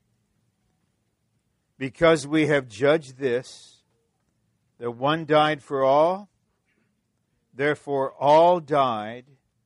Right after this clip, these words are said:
And here's the point. "And he died for all, that those who live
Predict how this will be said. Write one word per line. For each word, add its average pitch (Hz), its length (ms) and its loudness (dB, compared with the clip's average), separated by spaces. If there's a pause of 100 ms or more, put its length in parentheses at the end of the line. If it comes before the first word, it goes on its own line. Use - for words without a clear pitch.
(1300)
And 113 140 -20
here's 147 240 -6
the 147 80 -16
point. 117 340 -16 (1080)
"And 143 160 -8
he 156 140 0
died 160 500 2
for 151 320 -2
all, 160 640 2 (1040)
that 127 220 -8
those 165 380 0
who 175 140 -2
live 131 480 -2